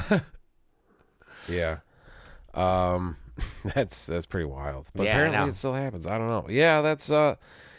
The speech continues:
Speaker 2: that, that's, that's interesting. That shit isn't interesting to me. And obviously
Speaker 1: Right.
Speaker 2: you get interested in it through the fucking Sopranos and Goodfellas and shit.
Speaker 1: Sure.
Speaker 2: But then you're like, "Yo, that's real. <laughs> That's real."
Speaker 1: Yeah.
Speaker 2: Like, when it's in your town, that's when you're like, "Oh,
Speaker 1: Right.
Speaker 2: shit. This isn't all just, like, eating sandwiches and wearing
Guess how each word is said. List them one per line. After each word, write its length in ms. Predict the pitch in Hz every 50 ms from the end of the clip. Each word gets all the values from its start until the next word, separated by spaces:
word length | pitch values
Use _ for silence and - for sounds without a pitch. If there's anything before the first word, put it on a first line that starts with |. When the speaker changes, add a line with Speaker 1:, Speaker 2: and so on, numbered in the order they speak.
| - - _ -
Speaker 2:
that, 180 | - 113 123 -
that's, 220 | 110 127 120 107
that's 220 | 107 117 123 120 131
interesting. 500 | 143 139 117 104 95 - 92 78 - - -
That 100 | 120 123
shit 180 | - 170 180
isn't 200 | 170 170 165 170
interesting 460 | 160 156 147 - 110 - - 90 80 73
to 60 | 67
me. 140 | 58 - - -
And 80 | - 127
obviously 380 | 135 143 143 110 107 - 139
Speaker 1:
Right. 20 | 123
Speaker 2:
you 60 | 113
get 180 | 101 113 117 -
interested 480 | 107 107 101 - 101 - - 101 90 87
in 120 | 87 82
it 100 | 80 -
through 140 | - 95 87
the 60 | 82
fucking 280 | - 95 85 - 87 82
Sopranos 500 | - 80 - 87 82 78 78 76 73 78
and 80 | 78
Goodfellas 360 | 78 73 73 78 67 67 69
and 100 | 73 69
shit. 180 | 73 - - - _ _ _ -
Speaker 1:
Sure. 200 | - 147 147 - - - _ _
Speaker 2:
But 100 | - 104 95
then 140 | 113 117 117
you're 120 | 110 101
like, 140 | 92 85 95
"Yo, 160 | 139 - -
that's 200 | 101 127 180 -
real. 480 | - 69 85 90 92 104 80 - - _ _
<laughs> 80 | _ -
That's 200 | - - 185 147
real." 200 | 190 233 233 185
Speaker 1:
Yeah. 40 | 92
Speaker 2:
Like, 180 | 85 95 107 107
when 140 | 135 135
it's 160 | 135 123 - -
in 120 | 151 151
your 180 | 151 143 147 139
town, 380 | - - 131 131 123 113 92 87
that's 200 | 95 98 - -
when 100 | 104 92
you're 120 | 90 80
like, 160 | 67 - -
"Oh, 140 | 117 143 127
Speaker 1:
Right. 140 | 120 135 123
Speaker 2:
shit. 280 | 123 143 127 78 - - -
This 160 | 104 113 117
isn't 220 | 147 131 123 117
all 160 | 113 110 110
just, 220 | 101 101 104 95 -
like, 220 | 104 95 90 85
eating 240 | 92 113 107 78 87
sandwiches 500 | - - 120 123 117 110 95 104 104 98
and 80 | 95 95
wearing 360 | 101 107 101 95 90 90 80